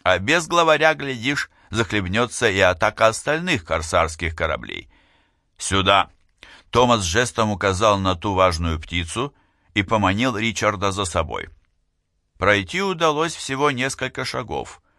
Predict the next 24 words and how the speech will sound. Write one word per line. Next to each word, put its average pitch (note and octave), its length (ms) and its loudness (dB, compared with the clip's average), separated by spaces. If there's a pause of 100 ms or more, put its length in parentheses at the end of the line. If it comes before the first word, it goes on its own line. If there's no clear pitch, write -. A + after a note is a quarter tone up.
(360)
после A#2+ 340 0
чего C#3 300 0
путь C3 260 -6
оказался G#2+ 580 0
прегражден F2 720 -2
корсарами. E2 720 -4 (760)
Их G#2+ 220 0
было G2+ 360 0
пятеро, C2 720 -4 (440)
без F2+ 380 0
доспехов, E2 840 -2 (360)
но A2+ 180 2
со C3 160 -2
щитами G#2+ 720 0
и G2+ 200 -6
тяжелыми F#2 640 -2
ятаганами. D#2 920 -6 (580)
От F#2+ 200 0
схватки D3+ 460 0
они B2 240 -4
пока A#2+ 360 0
держались G2 640 0
в - 60 -12
стороне, D#2 580 -2